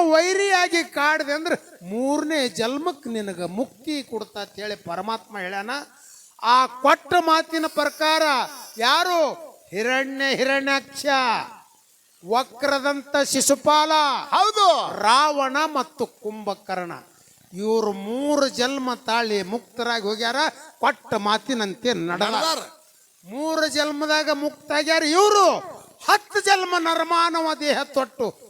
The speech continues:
Speaker 1: ಬರೇ
Speaker 2: ಈ ಮಂದಿ.
Speaker 1: ನರಮಾನವ ಅಟ್ಟೆ ಅಲ್ಲ, ಆವಿ, ಹಂದಿ
Speaker 2: ಎಲ್ಲ ಆಗ್ಯಾನ್ರಿ, ಹೇಳಬ್ಯಾಡ್ದು ಅಂತ ಎಲ್ಲ ಆಗ್ಯಾನವ.
Speaker 1: ಇಂಥವೆಲ್ಲ ಅವತಾರ ತೊಟ್ಟಿರಿ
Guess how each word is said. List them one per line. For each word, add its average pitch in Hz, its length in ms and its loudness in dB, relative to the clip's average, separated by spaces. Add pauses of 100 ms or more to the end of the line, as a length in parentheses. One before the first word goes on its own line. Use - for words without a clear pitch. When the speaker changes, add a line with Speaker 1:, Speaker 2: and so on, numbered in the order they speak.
(160)
Speaker 1:
ಬರೇ 233 160 0
Speaker 2:
ಈ - 20 4
ಮಂದಿ. 269 200 0
Speaker 1:
ನರಮಾನವ 277 460 0
ಅಟ್ಟೆ 277 260 -4
ಅಲ್ಲ, 285 200 0 (560)
ಆವಿ, 226 800 -4 (220)
ಹಂದಿ 247 500 -8 (840)
Speaker 2:
ಎಲ್ಲ 240 260 -6
ಆಗ್ಯಾನ್ರಿ, 381 500 -4
ಹೇಳಬ್ಯಾಡ್ದು 311 720 -4
ಅಂತ 247 280 -12 (240)
ಎಲ್ಲ 262 140 -8
ಆಗ್ಯಾನವ. 220 440 -6 (380)
Speaker 1:
ಇಂಥವೆಲ್ಲ 285 640 -4
ಅವತಾರ 277 400 -2
ತೊಟ್ಟಿರಿ 247 580 -8